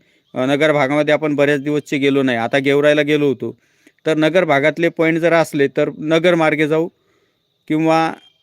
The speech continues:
मग गेवराई मार्गे जाऊ, जसे पॉइंट होतील. म्हणजे कसं आहे, भाड्याचं नियोजन जसं होईल गाडीचं, आता आपण डायरेक्टली कर्जतला जायचं म्हटलं तर, अ, तिथपर्यंत जाणं येणं आपलं पंचवीस तीस हजार रुपये भाडं होणार आहे.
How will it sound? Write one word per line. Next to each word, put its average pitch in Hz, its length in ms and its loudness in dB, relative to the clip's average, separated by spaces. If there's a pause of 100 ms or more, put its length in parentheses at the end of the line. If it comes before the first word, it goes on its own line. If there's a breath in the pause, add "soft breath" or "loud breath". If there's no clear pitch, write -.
(320)
मग 151 120 -2
गेवराई 175 380 2
मार्गे 143 340 0
जाऊ, 107 220 -4 (520)
जसे 156 240 0
पॉइंट 185 340 2
होतील. 147 260 0
म्हणजे 156 240 -2
कसं 175 240 -2
आहे, 170 120 2
भाड्याचं 151 480 -2
नियोजन 175 400 0
जसं 175 240 -6
होईल 165 220 0
गाडीचं, 127 380 0 (1300)
आता 120 180 -4
आपण 175 220 0
डायरेक्टली 160 420 2
कर्जतला 170 600 0
जायचं 170 300 2
म्हटलं 151 400 -2
तर, 151 140 2
अ, 151 280 2 (920)
तिथपर्यंत 175 440 -2
जाणं 160 380 2
येणं 180 240 2
आपलं 175 340 0 (300)
पंचवीस 170 400 -4
तीस 185 160 -4
हजार 160 200 0
रुपये 160 220 -2
भाडं 135 220 2
होणार 131 240 0
आहे. 104 140 -6